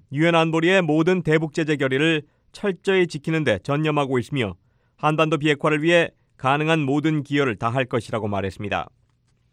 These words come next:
이런 가운데 트럼프 대통령은 전날 베트남 다낭에서 하노이로 향하는 대통령 전용기 안에서 기자들에게 시진핑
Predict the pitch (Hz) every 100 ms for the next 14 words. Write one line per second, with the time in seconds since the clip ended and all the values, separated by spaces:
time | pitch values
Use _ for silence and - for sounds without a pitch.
0 | _ _ _ _ _ 143 165 165 165 170
1 | 202 180 - 190 165 165 160 170 170 135
2 | 170 _ _ _ - 151 175 175 - _
3 | 135 131 160 180 147 127 151 160 160 139
4 | 95 - - - 190 190 180 170 156 143
5 | 160 160 - _ _ 127 131 147 156 151
6 | 143 139 139 131 127 123 127 90 _ _
7 | - 147 143 147 151 131 - _ _ _
8 | _ - 180 175 170 185 185 180